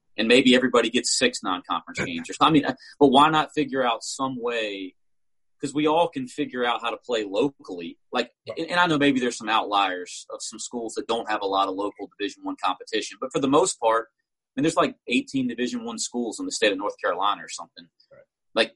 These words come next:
Speaker 1: could we not play a little non-conference just so our first game of the year isn't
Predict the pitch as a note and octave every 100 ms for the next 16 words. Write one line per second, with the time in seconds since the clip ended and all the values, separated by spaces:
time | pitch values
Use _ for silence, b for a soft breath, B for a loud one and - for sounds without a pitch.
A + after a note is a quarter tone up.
0 | _ - C3 B2+ C3 C3+ - C3+ B2 A2
1 | A#2+ C3 A2+ A2 G#2+ - G#2 F#2+ G#2+ -
2 | B2+ C3 A2+ G#2+ - C3 B2 B2 A#2+ G#2
3 | G2 A2+ G#2+ G#2 -